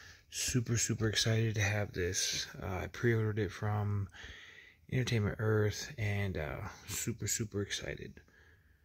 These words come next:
Uh, we'll go ahead and pause it, and we will get it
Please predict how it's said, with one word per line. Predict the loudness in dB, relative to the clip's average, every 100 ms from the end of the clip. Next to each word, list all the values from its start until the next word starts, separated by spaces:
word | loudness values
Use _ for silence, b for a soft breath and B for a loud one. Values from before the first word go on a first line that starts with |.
| b b b b b b _ -16 -12
Uh, |
we'll | -10 -4
go | 0
ahead | 0
and | 0
pause | 2 2 6
it, | 6 6
and | 4
we | 2
will | 2
get | 2 2
it | 2 0 0 0